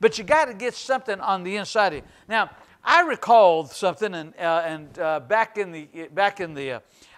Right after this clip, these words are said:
uh, par-, early part of the, latter part of the eighties and nineties, Joanne and I were sitting at home one day, and, and I recall <laughs> her, uh,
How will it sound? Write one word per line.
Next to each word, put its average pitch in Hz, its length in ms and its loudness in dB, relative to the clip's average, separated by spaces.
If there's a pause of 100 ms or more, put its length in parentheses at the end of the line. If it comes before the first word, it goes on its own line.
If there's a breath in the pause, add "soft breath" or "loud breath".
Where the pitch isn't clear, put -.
(100)
uh, 143 420 2
par-, - 340 -6
early 185 240 -2
part 185 280 0
of 127 120 -10
the, 151 80 -12
latter 185 240 2
part 180 240 -2
of 139 40 -20
the 139 120 -14
eighties 175 240 -10
and 139 160 -18
nineties, 165 360 -10 (460 soft breath)
Joanne 220 320 -2
and 226 100 -6
I 196 140 2
were 170 220 -6
sitting 196 280 -10
at 156 60 -14
home 185 260 -4
one 151 200 -10
day, 160 180 -4
and, 139 160 -14 (420 soft breath)
and 165 300 -6
I 196 200 4
recall 196 420 2
<laughs> 190 100 -18
her, 165 300 -6 (340 soft breath)
uh, 156 280 2